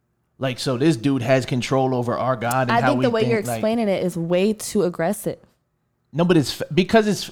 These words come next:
Speaker 1: it's frustrating that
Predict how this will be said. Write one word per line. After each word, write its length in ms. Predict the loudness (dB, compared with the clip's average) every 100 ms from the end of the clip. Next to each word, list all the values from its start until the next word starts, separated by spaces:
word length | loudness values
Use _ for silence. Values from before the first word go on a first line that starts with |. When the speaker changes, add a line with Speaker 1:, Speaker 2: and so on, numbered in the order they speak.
| -4
Speaker 1:
it's 160 | -2
frustrating 880 | -2 2 2 2 -2 0 0 -2 -6 -12 _ _ _ _ _ _ _
that 600 | -2 2 4 4 0 -8